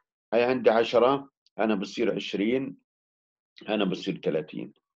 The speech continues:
هنا عشرة، عشرين، ثلاثين. فوين حيكون اثنين وعشرين وعشرة؟ بين العشرين والثلاثين.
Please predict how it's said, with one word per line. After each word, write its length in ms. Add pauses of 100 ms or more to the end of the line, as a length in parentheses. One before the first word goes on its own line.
(2000)
هنا 360
عشرة، 640 (400)
عشرين، 760 (640)
ثلاثين. 600 (380)
فوين 300
حيكون 420
اثنين 300
وعشرين 480
وعشرة؟ 600 (540)
بين 300
العشرين 600
والثلاثين. 920